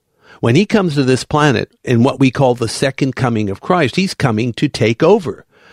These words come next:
to rule and reign, to claim his rightful throne, and to rule in the place of his father David. That's why he came. That's why we have the second psalm. That's why we have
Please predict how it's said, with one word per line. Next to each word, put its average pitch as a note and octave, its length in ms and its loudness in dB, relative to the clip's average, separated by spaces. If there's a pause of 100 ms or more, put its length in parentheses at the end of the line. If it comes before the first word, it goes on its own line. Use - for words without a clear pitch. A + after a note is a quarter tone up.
(100)
to E3 140 4
rule B2 320 4
and B2+ 180 2
reign, D3+ 360 2 (440)
to C#3 440 4
claim D3+ 600 0
his C#3 220 2
rightful B2+ 420 2
throne, A#2+ 580 -2 (300)
and C#3+ 180 0
to D3 100 4
rule C3+ 640 4 (360)
in C#3 160 4
the C3+ 100 4
place C#3 320 0
of C3+ 100 0
his D3+ 180 2
father A#2+ 400 0
David. D3 520 0 (280)
That's D3 340 -2
why C3+ 240 0
he C#3+ 140 0
came. F#3 320 0
That's C#3 240 -2
why C#3+ 220 0
we C#3+ 180 2
have C#3 220 0
the D3 100 0
second C#3 420 -4
psalm. F3 340 0
That's A#2 200 -4
why B2+ 100 0
we B2+ 140 0
have C3+ 200 -2